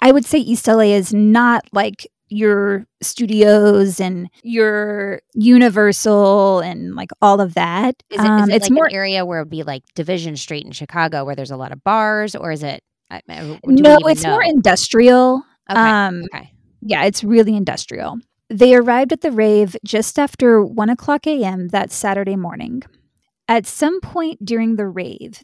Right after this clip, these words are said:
Speaker 1: the two women got separated but met up again just before four thirty A M. Later that Saturday, shortly after five o'clock P M, Christy, unconscious, was dropped off at the Southern California Medical Center in Culver City.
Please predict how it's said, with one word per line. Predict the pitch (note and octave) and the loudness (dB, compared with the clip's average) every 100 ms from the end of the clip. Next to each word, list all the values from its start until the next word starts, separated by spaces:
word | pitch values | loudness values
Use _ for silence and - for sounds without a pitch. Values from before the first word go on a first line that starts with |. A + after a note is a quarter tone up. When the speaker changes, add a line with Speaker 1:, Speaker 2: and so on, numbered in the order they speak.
| - | -10
Speaker 1:
the | |
two | G3+ - B3+ | -10 -6 -4
women | C4 C4 B3+ | -2 0 0
got | A3+ G3+ | 0 -4
separated | - G#3+ G3 F#3+ F#3 F3+ F3 | -6 -6 -4 -4 -2 -4 -4
but | G3 | -4
met | G3 G3 | -2 -2
up | G3+ G#3+ | -2 -4
again | F#3+ G3 F#3+ | -4 -4 -4
just | F#3 G3+ - | -4 -6 -6
before | B3 - A#3 | -8 -4 -4
four | A3+ - G#3 G#3+ | -6 -4 -2 -2
thirty | - G3 F#3+ - | -6 -8 -8 -10
A | E3 | -10
M. | D#3+ - - G#3+ _ _ B3 | -10 -12 -16 -18 _ _ -6
Later | A3 G#3 G#3 | 0 2 2
that | G#3 G#3+ | 0 -2
Saturday, | - B3+ C4+ C#4 C#4+ C#4+ C#4 | -2 0 0 2 2 0 -2
shortly | - A#3 - A3 | -4 -4 -2 -4
after | - G3+ - G#3 G3 | -4 -8 -6 -6 -6
five | - G#3 A3 | -6 -4 -2
o'clock | B3+ - C#4+ - - | -2 -2 -4 -6 -14
P | - C4 D4 | -14 -8 -6
M, | D#4 F#3+ - F#3 G#3 _ _ _ | -4 -4 -4 -6 -8 _ _ _
Christy, | - C4+ - A3 F#3+ - | -2 -2 -2 -4 -2 -2
unconscious, | G3+ G3+ - A#3+ G#3+ F3+ F3+ - | -4 -4 -2 -2 -2 -4 -6 -6
was | - G3+ | -6 -6
dropped | - G#3 G#3 - | -2 -2 -2 -4
off | G#3 F#3+ - | -4 -6 -10
at | G#3 | -10
the | |
Southern | F#3+ - A3 C4+ | -8 -6 -2 0
California | B3+ - D4 D4+ - G#3+ G#3+ G#3+ | -2 -4 -6 -6 -6 -2 -2 -2
Medical | F#3+ G3 G3 | -4 -6 -8
Center | - F#3+ F3+ - F#3 | -8 -10 -10 -10 -10
in | F#3 F#3 | -10 -12
Culver | - G3 A#3+ | -8 -8 -8
City. | A#3+ - - - B3+ | -12 -10 -10 -10 -14